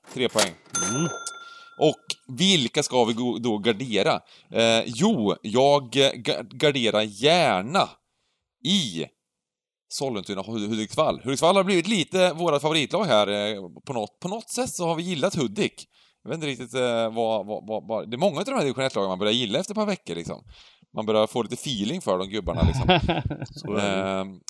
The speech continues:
Speaker 1: nästa år får vi åka, åka runt och trampa runt med en, eh, sån, eh, husbil och, och kolla på de här matcherna och, eh, liksom få ännu bättre feeling. Hudiksvall garderas mot Sollentuna, ett, kryss, två. Eh, så jobbar vi! Och så jobbar vi på
Speaker 2: Jackpot,
Speaker 1: streamen.
Speaker 2: jackpot,
Speaker 1: Jackpot!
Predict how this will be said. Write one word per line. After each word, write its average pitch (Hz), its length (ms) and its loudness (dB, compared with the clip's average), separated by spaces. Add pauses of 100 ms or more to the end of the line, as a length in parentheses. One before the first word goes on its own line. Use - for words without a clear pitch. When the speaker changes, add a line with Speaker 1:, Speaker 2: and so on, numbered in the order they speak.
(100)
Speaker 1:
nästa 139 260 2
år 160 120 6
får 139 120 -2
vi 139 60 4
åka, 139 340 2
åka 131 220 -2
runt 143 240 -2
och 107 60 -8
trampa 131 240 2
runt 147 300 -2
med 120 200 2
en, 117 140 -4
eh, 113 240 2
sån, 104 320 -2
eh, 101 240 0
husbil 123 800 -2
och, 120 120 -4
och - 120 -6
kolla 127 220 2
på 180 80 -8
de 170 80 -4
här 117 60 0
matcherna 90 420 -4
och, 87 300 -8
eh, 90 420 0
liksom 92 240 -10
få 104 200 -4
ännu 113 240 -6
bättre 107 160 -4
feeling. 82 280 -8 (460)
Hudiksvall 208 520 6
garderas 170 480 6
mot 160 180 -2
Sollentuna, 135 760 2
ett, - 360 0
kryss, - 400 2 (140)
två. 156 280 4 (800)
Eh, 110 280 4
så 185 460 6 (240)
jobbar 143 280 4
vi! 165 160 2 (260)
Och - 200 -6
så 143 100 0
jobbar 143 200 8
vi 131 80 2
på 117 100 -8
Speaker 2:
Jackpot, 151 160 8
Speaker 1:
streamen. 165 440 4
Speaker 2:
jackpot, 170 260 2
Speaker 1:
Jackpot! 233 140 10